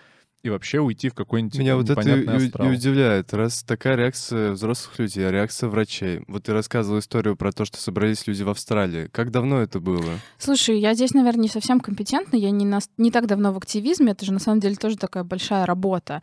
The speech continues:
Speaker 3: там, я всего год этим занимаюсь, э, могу соврать, но где-то, наверное, лет двадцать, э, тридцать,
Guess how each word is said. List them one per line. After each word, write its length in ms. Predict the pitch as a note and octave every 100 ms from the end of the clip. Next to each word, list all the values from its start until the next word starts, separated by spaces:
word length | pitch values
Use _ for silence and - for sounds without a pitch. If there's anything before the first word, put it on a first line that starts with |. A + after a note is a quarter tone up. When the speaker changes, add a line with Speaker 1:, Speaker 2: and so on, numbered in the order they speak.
| - - _ -
Speaker 3:
там, 140 | E3
я 100 | E3+
всего 240 | - G3
год 240 | G3 F#3+ F#3
этим 260 | F3+ F3+
занимаюсь, 640 | F3+ F#3 G#3 F4 F4 B3+ -
э, 220 | A3 F#3
могу 220 | F#3+ A#3+
соврать, 400 | A#3 F#3+ C4 - -
но 80 | A3
где-то, 280 | G#3 C4+ B3
наверное, 380 | G#3 G#3 G#3+ F#3+
лет 220 | G3 F#3
двадцать, 680 | F#3 G3+ - - - - -
э, 160 | F3 F3
тридцать, 600 | G#3 D4+ G4+ - A3 -